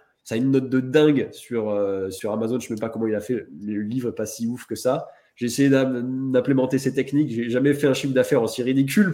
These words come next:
pendant, pendant un mois. Mais ce qui était génial, c'est que le gars, bah, dans son bouquin, à pas mal d'endroits, il met le lien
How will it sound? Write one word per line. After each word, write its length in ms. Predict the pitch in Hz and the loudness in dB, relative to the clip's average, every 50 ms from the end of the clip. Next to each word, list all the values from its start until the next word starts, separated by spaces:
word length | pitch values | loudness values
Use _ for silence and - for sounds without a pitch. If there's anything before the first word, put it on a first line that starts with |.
| - - | 0 -2
pendant, 420 | 156 143 147 147 131 135 - - - - - - - - _ _ _ | 0 2 4 4 4 2 2 -2 -8 -16 -20 -20 -20 -20 _ _ _
pendant 180 | 127 127 131 | 2 4 4
un 140 | 127 131 131 | 4 4 4
mois. 420 | 131 139 147 165 208 - - - - _ _ _ _ _ _ | 4 4 4 4 2 0 -6 -14 -20 _ _ _ _ _ _
Mais 420 | 120 135 151 165 185 208 233 - - | 0 4 6 6 6 6 4 2 -4
ce 100 | - - | -12 -2
qui 80 | - 143 | -2 0
était 160 | 135 - 139 | 2 4 2
génial, 420 | 135 147 147 143 151 165 180 202 - | 4 4 6 6 6 6 6 4 0
c'est 200 | - - 131 135 | 0 -2 -4 0
que 100 | - 135 | 0 2
le 160 | 127 131 139 | 2 2 4
gars, 200 | 131 147 156 170 | 4 4 2 4
bah, 100 | 147 123 | 2 0
dans 120 | 120 120 | 0 -2
son 140 | - - 127 | -4 -6 -8
bouquin, 440 | 127 123 - - 135 147 160 170 165 - | -8 -6 -2 0 2 4 4 2 0 -2
à 100 | 107 107 | -6 -10
pas 300 | - - _ - 147 143 | -10 -12 _ -4 -2 0
mal 180 | 143 147 143 135 | 2 2 4 2
d'endroits, 600 | 131 127 131 110 120 139 151 170 - - - - | 2 2 0 2 4 4 4 4 2 -4 -10 -10
il 80 | 131 131 | -8 -6
met 220 | 139 143 151 165 | 0 2 2 4
le 140 | 170 156 147 | 4 4 2
lien 340 | 143 139 135 135 143 165 160 | 4 4 2 2 2 0 -4